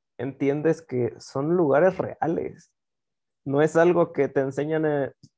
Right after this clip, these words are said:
solo algo que te enseñan en la escuela con, con bolitas de unicel, ¿no? Sino que es algo que de verdad está ahí, que lo puedes ver y puedes realmente entender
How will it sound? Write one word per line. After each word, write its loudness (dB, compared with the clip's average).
solo 2
algo 2
que 0
te -4
enseñan -2
en -2
la 0
escuela 0
con, -4
con 0
bolitas 4
de 6
unicel, 2
¿no? -6
Sino -2
que 4
es 0
algo 2
que 4
de 6
verdad 0
está -2
ahí, -4
que -2
lo -4
puedes 0
ver 0
y -10
puedes 0
realmente -2
entender -2